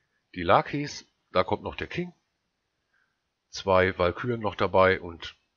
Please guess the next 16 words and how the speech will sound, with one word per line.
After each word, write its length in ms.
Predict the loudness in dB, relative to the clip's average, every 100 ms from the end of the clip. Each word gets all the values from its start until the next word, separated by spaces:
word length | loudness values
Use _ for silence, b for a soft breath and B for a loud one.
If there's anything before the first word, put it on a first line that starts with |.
| _
also 360 | -2 -2 -2 -8
richtig 580 | -6 -6 -6 -8 -8 -6
fantastischer 1000 | -6 -6 -6 -6 -6 -10 -6 -4 -6 -8 _ -12
Drei-Stern 600 | -6 -4 -4 -4 -6 -6
hier 320 | -8 -8 -8 -10 B B B B
von 200 | -4 -4
unserer 220 | -2 -4 -2
fünfunddreißig 680 | -2 -4 0 2 2 0
auf 120 | -8 -8
die 100 | -10
zweiunddreißig, 720 | -4 -2 -2 -4 -4 -6 -8
drei 300 | 0 2 2
höher 400 | 2 2 2 0
und 120 | -6
das 160 | -6 -4
auch 280 | -6 -6